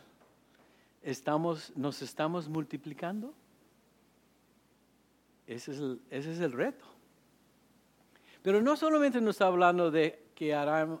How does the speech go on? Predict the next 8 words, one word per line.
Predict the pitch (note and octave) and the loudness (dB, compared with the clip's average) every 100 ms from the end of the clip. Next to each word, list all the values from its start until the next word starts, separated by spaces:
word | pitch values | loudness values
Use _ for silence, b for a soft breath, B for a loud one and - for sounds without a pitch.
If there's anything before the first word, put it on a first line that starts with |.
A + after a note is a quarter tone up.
| - | -8
haremos | C#3 D3 D#3 D#3 - B B B | -4 -2 0 -2 -4 B B B
las | C3+ B2+ | -6 0
mismas | D#3+ B3 A3 F3 D3+ | 2 2 2 0 2
obras | C3+ C3 C3+ D#3 - - b b | -2 0 -4 -6 -14 -20 b b
o | D3+ | 2
aún | D3 D#3 F#3+ F#3 D#3+ - _ - | 4 6 4 2 0 -6 _ -6
mayores | B2+ C3+ C3 D#3+ B3 C#4 F3 C3+ | 0 2 4 6 8 8 4 -2
obras | A2+ A2 D3 F#3 | -6 -6 -8 -10